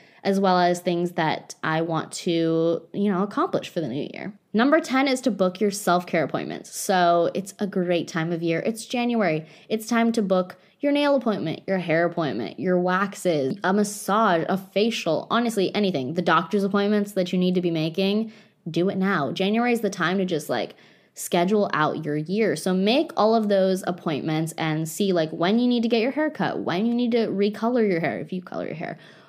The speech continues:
Um, if you wanna start getting facials, maybe make it a quarterly thing and start, you know, booking the first appointment. I think that just take the time to book your, you know, self-care and your maintenance appointments, doctor's appointments.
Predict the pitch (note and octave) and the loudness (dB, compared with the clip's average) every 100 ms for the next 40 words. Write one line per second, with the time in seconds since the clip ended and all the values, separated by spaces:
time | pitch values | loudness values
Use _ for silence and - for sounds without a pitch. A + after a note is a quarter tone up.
0 | - G3 F#3 F#3 F#3+ G#3+ G3+ G3 G#3+ A3+ | -4 2 4 2 0 0 2 2 2 0
1 | A3 A#3 A#3+ - A3 - D#3 F2 - D#3+ | 2 0 -2 -2 -2 0 -2 -2 -2 -2
2 | F#3 G#3 G3 G3 F3 F3+ - A#3+ A3 F3 | 0 0 0 0 -2 -4 -6 0 2 2
3 | G#2 D#3 A#1 C2+ F#3 F#3 E3 D#3+ E3 G3+ | -2 -4 -8 -4 -4 0 2 2 2 0
4 | E3 E3 F#3+ F3+ F#3 F#3+ F#3 E3 D#3 - | -2 0 0 0 0 0 0 -2 -2 -4
5 | F#3+ D#4+ A3 B2+ - - - G3 A3 G#3 | -4 -4 -2 -4 -8 -20 -8 0 2 2
6 | F#3+ F3+ - A3 A3+ D#4+ C4+ E4+ F#4 C4 | 2 -2 -2 -4 -4 -2 0 0 -2 0
7 | A#3+ F#3+ G3+ A#3+ - A3 G#3 F#3+ F#3 F#3 | -2 0 2 0 0 0 2 4 4 4
8 | F#3 A#3 F#3+ - F#3 F#3 - F#3 F3+ F3 | 2 2 0 2 0 0 0 2 2 2
9 | E3+ E3+ E3+ D#3+ E3+ F3+ - F#3 E3 E3 | 0 -2 -2 0 -2 -4 -6 -6 -2 -2
10 | F3+ - F#3 D#3 D#3+ F3 E3 F3 E3+ E3+ | -4 -2 0 0 0 -4 -2 -2 -2 -2
11 | E3 E3 | -2 -4